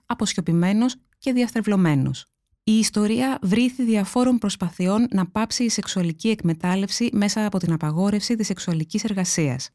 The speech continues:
«Καμία δεν λειτουργήσε», γράφει η Λίστερ. Βασανισμοί, ακροτηριασμοί, πρόστιμα, φυλακή, εξορία, αφορισμός,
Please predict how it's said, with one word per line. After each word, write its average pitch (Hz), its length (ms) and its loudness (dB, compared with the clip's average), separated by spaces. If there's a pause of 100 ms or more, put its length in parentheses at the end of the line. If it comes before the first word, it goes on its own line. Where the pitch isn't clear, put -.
(140)
«Καμία 233 320 4
δεν 190 120 0
λειτουργήσε», 156 720 -2
γράφει 160 360 -2
η 156 40 0
Λίστερ. 156 400 -2 (400)
Βασανισμοί, 190 680 2
ακροτηριασμοί, 180 1000 0
πρόστιμα, 214 640 0
φυλακή, 180 680 -2
εξορία, 185 680 -2
αφορισμός, 165 720 0